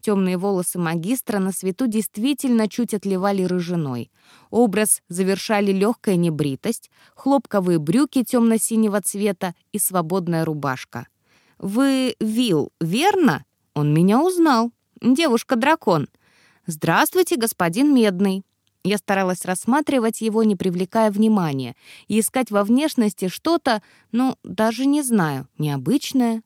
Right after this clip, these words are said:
знакомое. «Поздравляю с поступлением», — сказал Карл. «Вы молодец. Никогда не видел девушек-драконов. Ходят разные слухи.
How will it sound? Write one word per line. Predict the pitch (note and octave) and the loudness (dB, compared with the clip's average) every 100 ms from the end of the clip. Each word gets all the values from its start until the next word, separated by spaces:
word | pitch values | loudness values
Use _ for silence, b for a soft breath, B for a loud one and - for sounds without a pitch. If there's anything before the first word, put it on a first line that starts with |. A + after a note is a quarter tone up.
| _ | _
знакомое. | C3+ C#3 C3 - F#3+ C4 B3+ A#3 A3 _ _ _ b b b - | -12 -6 -6 -2 2 4 4 2 -2 _ _ _ b b b 0
«Поздравляю | D#4 B3+ D4 A#3 A3 A3+ | 2 4 4 4 4 4
с | - | 2
поступлением», — | D#4+ - F4+ D#4+ C4 A3 G#3 G#3 G#3+ _ - | -4 -2 -2 2 2 4 2 2 -2 _ -18
сказал | - E3+ D3+ D#3+ D#3 | -2 -2 0 -2 -2
Карл. | - D#3 D3+ D3 _ | -2 -2 -2 -6 _
«Вы | - C#3+ D#3 | -8 0 0
молодец. | C#3+ F3 C#4+ B3+ A#3 F3+ - _ B B - | 2 2 2 2 0 0 -6 _ B B -2
Никогда | C#4 D#4+ D4 A#3+ | 0 2 2 4
не | G#3+ | 4
видел | G#3+ D#4+ E4 C4+ | 4 2 2 2
девушек-драконов. | G#3+ A#3 A#3+ A3+ F#3+ G#3 - D3+ D3 C#3+ _ _ | 2 0 -2 -6 -4 -4 -2 -2 -2 -4 _ _
Ходят | _ - C#4 D#4 E4 | _ 0 2 2 2
разные | B3 E3+ F3 | 2 2 0
слухи. | E3+ - E3 D3+ D#3+ | -2 -2 -2 -2 -8